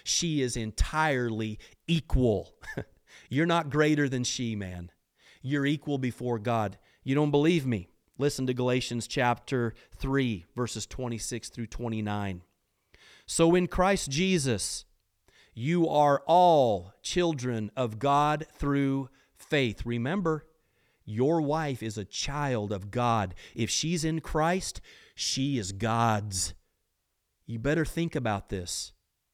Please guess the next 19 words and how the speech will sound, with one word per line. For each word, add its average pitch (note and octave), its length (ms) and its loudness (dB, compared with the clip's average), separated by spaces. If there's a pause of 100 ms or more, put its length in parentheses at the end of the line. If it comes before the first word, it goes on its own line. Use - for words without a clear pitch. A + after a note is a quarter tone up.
(1300)
She D3+ 280 -4
belongs C3+ 460 -2
to A#2+ 80 -6
God. A2+ 440 -2 (1200)
You E3 320 4
are C3 320 2 (140)
in A#2+ 140 0
stewardship, C3 920 -2 (500)
and A#2+ 180 -4
you G#3 300 -4
have G#3 120 -4
a G#3 60 -2
responsibility, E3+ 1000 0
guys, A2+ 400 0 (180)
that B2+ 220 -4
f-, - 400 -20 (100)
is C3+ 160 -4
so G3+ 640 4 (840)
difficult. C3+ 680 0